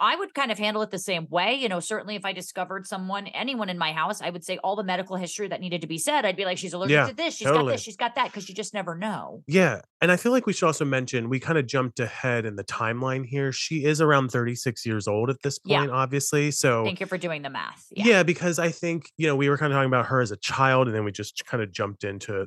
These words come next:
Speaker 2: to more recent
Speaker 1: She's,
Speaker 2: times.
Speaker 1: she's our age now. She's
Speaker 2: Yeah,
Speaker 1: our age
Speaker 2: but
Speaker 1: now,
Speaker 2: sh-
Speaker 1: but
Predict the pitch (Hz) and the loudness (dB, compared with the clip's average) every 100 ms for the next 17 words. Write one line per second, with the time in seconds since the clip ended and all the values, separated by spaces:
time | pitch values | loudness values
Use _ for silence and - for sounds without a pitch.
0 | - - 110 104 107 98 101 - 226 139 | -6 -6 -6 -4 -4 -4 -4 -2 0 0
1 | 139 330 285 226 196 151 - 120 - - | 0 0 4 4 4 0 -6 -10 -12 -14
2 | - 208 226 156 147 185 175 190 | -12 4 6 6 6 4 4 2